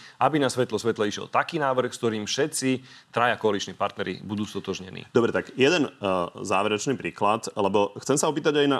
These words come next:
Speaker 2: už odsúdených ľudí, a, ktorí dostali exemplárne ce-, tresty za tú majetkovú trestnú činnosť. A, napríklad Marian Kočner. Súhlasili by ste s tým, aby vlastne po znížení trestov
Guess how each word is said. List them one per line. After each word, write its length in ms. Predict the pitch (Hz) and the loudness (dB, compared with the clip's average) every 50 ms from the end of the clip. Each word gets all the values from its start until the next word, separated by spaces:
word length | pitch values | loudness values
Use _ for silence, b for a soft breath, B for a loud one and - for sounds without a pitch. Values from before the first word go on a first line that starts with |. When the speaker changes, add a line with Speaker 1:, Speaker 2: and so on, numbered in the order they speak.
| - | 0
Speaker 2:
už 160 | 131 123 - - | -2 -4 -4 0
odsúdených 560 | - 135 151 - - 196 147 127 123 110 113 | 0 0 0 2 0 0 2 2 2 0 0
ľudí, 260 | 107 101 101 85 67 - _ _ B B B B B B B - | 0 0 -2 -4 -6 -10 _ _ B B B B B B B 0
a, 400 | - 90 87 87 85 85 85 85 | 2 4 4 4 4 4 2 0
ktorí 240 | - - 117 104 107 | 0 0 0 2 4
dostali 480 | 104 107 113 - - 123 117 110 - | 4 2 2 2 0 0 2 2 2
exemplárne 560 | - 156 165 190 160 131 123 107 101 98 92 | 2 2 4 4 2 4 2 2 0 0 -2
ce-, 160 | 87 - 95 - - 104 | -2 -2 -2 -2 -2 -4
tresty 380 | - 85 87 87 - - 101 | 0 0 0 0 0 -2 0
za 320 | 95 95 87 90 90 - 95 | 0 2 2 2 0 -2 -2
tú 140 | - 110 98 | -2 -2 0
majetkovú 400 | 87 85 87 - - 117 107 101 | 0 0 -2 -2 -2 -2 0 0
trestnú 400 | - 95 90 - - 135 127 - | 0 -2 -4 -2 -2 -2 -2 -2
činnosť. 500 | 90 85 87 92 104 117 131 131 - - - | -2 -2 0 0 2 2 0 0 -2 -4 -4
A, 320 | - - 107 101 98 98 | -2 0 2 2 2 0
napríklad 640 | - 110 117 131 151 185 185 - 104 90 - - - - - | 0 0 0 0 0 0 -2 -2 -2 -4 -4 -8 -16 -14 -8
Marian 320 | 95 98 101 127 135 127 | -2 0 2 2 2 0
Kočner. 560 | - 85 80 - - 101 90 101 123 147 139 - - | -2 -2 -4 -4 -2 0 0 0 0 -2 -4 -8 -14
Súhlasili 560 | _ - 120 117 123 156 175 - 202 190 185 | _ 0 0 2 2 2 2 2 0 0 0
by 80 | 170 180 | -2 -2
ste 140 | - - 160 | 0 0 -2
s 80 | - - | 0 0
tým, 320 | 113 101 101 107 113 120 - - | 0 0 2 2 0 0 0 -2
aby 160 | 107 104 107 | -2 -2 0
vlastne 300 | 101 107 110 110 - - | 2 2 0 0 0 -2
po 160 | 123 - 120 | 0 0 0
znížení 400 | 107 110 104 107 113 135 135 127 | 0 2 0 0 2 2 0 0
trestov 800 | 110 - 101 95 90 - - - 117 117 120 123 123 123 120 - | 0 0 -2 0 0 -2 -2 0 2 2 4 4 2 2 0 -4